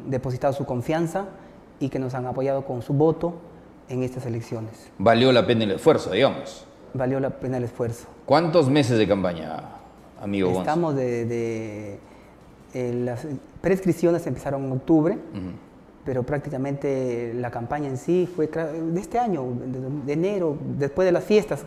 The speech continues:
Speaker 1: como que hubo
Speaker 2: Unos tres meses,
Speaker 1: unos tres meses,
Speaker 2: con
Speaker 1: sí.
Speaker 2: mucha fuerza,
Speaker 1: Con
Speaker 2: digamos.
Speaker 1: mucha fuerza.
Speaker 2: Perfecto. ¿Qué tal el respaldo de San Ignacio como tal?
Speaker 1: Bueno,
Speaker 2: ¿Fue el
Speaker 1: bueno.
Speaker 2: mayoritario o, o es que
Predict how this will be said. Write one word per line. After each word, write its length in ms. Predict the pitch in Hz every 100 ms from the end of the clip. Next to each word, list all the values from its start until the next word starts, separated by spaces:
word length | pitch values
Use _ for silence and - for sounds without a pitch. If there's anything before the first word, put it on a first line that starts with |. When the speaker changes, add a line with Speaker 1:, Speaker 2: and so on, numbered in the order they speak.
| -
Speaker 1:
como 220 | 143 143
que 140 | 143
hubo 80 | 160
Speaker 2:
Unos 300 | 165 165 -
tres 180 | 139 131
meses, 400 | 151 113 104 92
Speaker 1:
unos 120 | 139
tres 200 | 143 151
meses, 280 | 139 143 135
Speaker 2:
con 100 | 95
Speaker 1:
sí. 80 | 104
Speaker 2:
mucha 220 | 131 120
fuerza, 380 | 98 139 107 -
Speaker 1:
Con 80 | 80
Speaker 2:
digamos. 200 | 127 127
Speaker 1:
mucha 100 | 123
fuerza. 280 | 131 123 - -
Speaker 2:
Perfecto. 480 | - 98 143 107 82 - - - - -
¿Qué 140 | 131
tal 420 | 120 131 - - -
el 140 | 120
respaldo 380 | 104 113 151 143
de 80 | 127
San 220 | - 110
Ignacio 540 | 110 120 131 - - 90 - - -
como 240 | 104 107
tal? 260 | 92 80 - - - - - -
Speaker 1:
Bueno, 500 | 139 160 185 147 135
Speaker 2:
¿Fue 160 | 131
el 60 | 139
Speaker 1:
bueno. 180 | 131 113
Speaker 2:
mayoritario 580 | 107 98 180 220 240 127
o, 180 | 117 -
o 140 | 117 113
es 140 | 110
que 440 | - 117 110 -